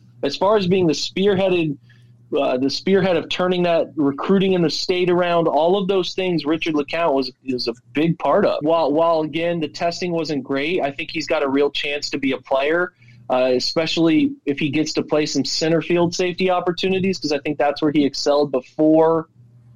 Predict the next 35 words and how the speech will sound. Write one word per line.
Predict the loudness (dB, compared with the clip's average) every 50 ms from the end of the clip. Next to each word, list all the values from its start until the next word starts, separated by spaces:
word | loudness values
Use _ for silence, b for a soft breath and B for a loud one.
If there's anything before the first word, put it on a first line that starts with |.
| -20 -12 -6
he | -4 -4
started | -2 0 0 0 2 2 2
doing | 2 2 2 4
more | 2 2 0
split | -2 -2 -2 -2 -2 -2 -2
sta-, | -2 -2 -2 -2 -2 -4
safety | -4 -4 -2 -2 -2 -2 -2 -2
stuff | -2 0 0 -2 0
his | -2 -4 -2 -2
senior | -2 0 2 2 2
year. | 2 2 2 2 0 0 0
So | 0 0 2 2 2 2
I | 2 -2 -2
think | -2 -4 -4
he's | -2 -2
got | 0 0 2 2
a, | 2 0 0 0
he's | -2 -2 -2
got | -2 0 0
a | 0
real | 0 0 0
chance. | -2 -4 -6 -6 -6 -6 -6 -6
He's | -4 -2
gonna | -2 0 0
be | 0 -2 -2
competing | -2 -4 -2 0 0 0 2 2
with | 0 0
Sheldrick | 2 2 2 2 2 0
Redwine | 0 0 2 2 2 0 0 0
for | 0 0
that | 2 2 2
role. | 4 4 4 4 4 4 2 0 -2 -6 _ b b b b b b -4
I | 0 0
like | 2 2 2 0 -2 -4 -8 -10 -10
his | -8 -6 -4 -4 -4 -6 -10 -14